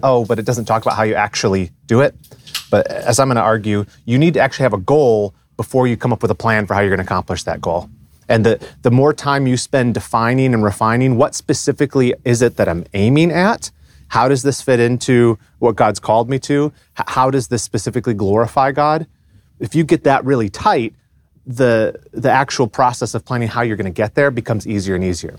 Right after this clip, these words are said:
And a lot of times we skip this step and we jump right to implementation. Um, so yeah, a shorter way to say that is goals are aspirational, not strategic.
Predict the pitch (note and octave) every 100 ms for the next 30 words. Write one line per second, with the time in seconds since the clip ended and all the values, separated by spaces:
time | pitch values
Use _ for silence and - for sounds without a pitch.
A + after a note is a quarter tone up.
0 | - G#2+ G#2 A#2 B2+ A2 G#2 - - -
1 | - - E2+ F#2+ F#2 F#2 G2+ F2+ - F2
2 | E2+ E2 D#2+ - - G2 - - - -
3 | _ - - - - - - - - -
4 | - - - - - - - C3+ A#2 A2
5 | G#2 _ _ _ - D#3+ C3+ C3 A#2 B2+
6 | B2 - F3 E3+ A#2+ A2+ B2+ A#2+ B2+ C3
7 | B2 E3 C#3+ D3+ C3+ B2 - A#2+ A#2 A#2
8 | C3 A2 G#2+ - - G2+ G2+ E2+ F2+ -